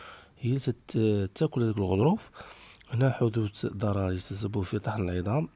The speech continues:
مما يتسبب في الحد من الحركة والألم في المفاصل. يحدث تأثير، آه، الفصال العظمي على كامل المفصل متسبباً في حدوث تغيرات في العظام،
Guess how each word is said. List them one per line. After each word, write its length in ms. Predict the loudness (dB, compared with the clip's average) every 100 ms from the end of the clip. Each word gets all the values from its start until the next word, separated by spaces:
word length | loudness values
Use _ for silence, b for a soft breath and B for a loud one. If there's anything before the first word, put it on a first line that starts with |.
| _ _ B B B B 0
مما 200 | 4 4
يتسبب 440 | 2 0 0 -2
في 140 | -4
الحد 280 | -4 -4 -6 -6 -10
من 140 | -4 -4
الحركة 440 | -4 -4 -4 -4
والألم 440 | -4 -2 -2 -2 -4
في 200 | -6 -6 -4
المفاصل. 640 | -4 -4 -4 -4 -2 -2 -4 -12 B B B B B B B B -20 -10 -4
يحدث 420 | -4 -2 -4 -4
تأثير، 580 | -6 -8 -6 -2 -2 -2 -4
آه، 280 | -2 -2
الفصال 600 | -2 -4 -6 -4 -4 -4 -8 -18 -20 _ _ -12
العظمي 460 | -8 -6 -4 -2 0
على 300 | 0 -2 -2
كامل 460 | -2 0 0 -2 -4 -8 -6
المفصل 440 | -4 -4 -4 -8 -12 B B B B -14
متسبباً 720 | -8 -4 -2 -2 -4 -2 -4
في 220 | -2 -2
حدوث 640 | 0 0 4 4 4 0 -4 B B B -6
تغيرات 540 | -2 0 2 2 0
في 120 | 0 -4
العظام، 580 | -4 -6 -4 -2 -4